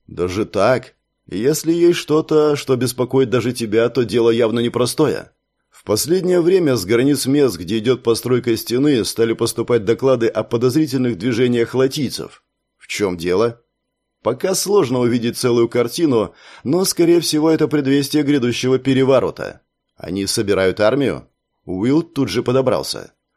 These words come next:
Пусть он и готовился к подобному повороту событий, но его страна пока лишь наполовину готова к битве. «Пока нет, но у них начался массовый исход к дверям монарха.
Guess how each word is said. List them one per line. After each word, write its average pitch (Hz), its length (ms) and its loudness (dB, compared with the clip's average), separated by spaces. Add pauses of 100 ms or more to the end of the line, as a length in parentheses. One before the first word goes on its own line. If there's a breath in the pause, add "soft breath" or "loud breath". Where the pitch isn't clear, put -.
(120)
Пусть 120 240 -2
он 107 120 0
и 101 40 -2
готовился 127 520 0
к - 40 -12
подобному 127 460 0
повороту 120 360 0
событий, 123 580 -2 (260 loud breath)
но 110 160 -2
его 160 160 2
страна 151 400 0
пока 143 340 -2
лишь 143 220 -2
наполовину 147 640 0
готова 113 320 2
к 101 80 -6
битве. 55 400 -10 (440)
«Пока 113 360 0
нет, 151 340 2 (380 loud breath)
но 104 160 0
у 147 40 4
них 180 220 -2
начался 147 480 0
массовый 135 480 0
исход 123 440 -2
к 90 40 -10
дверям 120 300 0
монарха. 101 600 -2